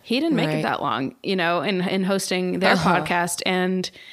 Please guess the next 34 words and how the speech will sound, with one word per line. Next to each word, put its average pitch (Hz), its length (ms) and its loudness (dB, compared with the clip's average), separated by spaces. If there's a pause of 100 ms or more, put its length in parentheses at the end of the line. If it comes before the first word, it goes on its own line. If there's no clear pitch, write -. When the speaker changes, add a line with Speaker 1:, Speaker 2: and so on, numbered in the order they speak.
(260)
Speaker 1:
he 214 160 -2
says 196 680 0
he's 226 260 0
just 208 300 -2
acknowledging 185 640 0
what 165 120 -2
a, - 220 -4 (680)
what 370 200 2
a 370 40 0
hard 392 120 2
Speaker 2:
What - 80 2
a - 40 -2
feat. 208 260 0
Speaker 1:
job 302 240 2
this 220 160 -2
is. - 260 -6
Yeah. 311 340 0
And 196 160 -2
so, 175 420 0 (320)
yeah, 247 260 -2
kudos, 208 560 -2
kudos 233 300 0
to 202 120 0
us, 190 300 0 (380)
courtesy 214 380 0
Speaker 2:
That's 196 140 2
so - 80 2
Speaker 1:
of 180 60 -2
Rob 180 260 2
Speaker 2:
sweet. 175 80 0
Speaker 1:
Lowe, 175 260 2
uh, 185 200 0
who's 190 260 -2
just, - 380 -4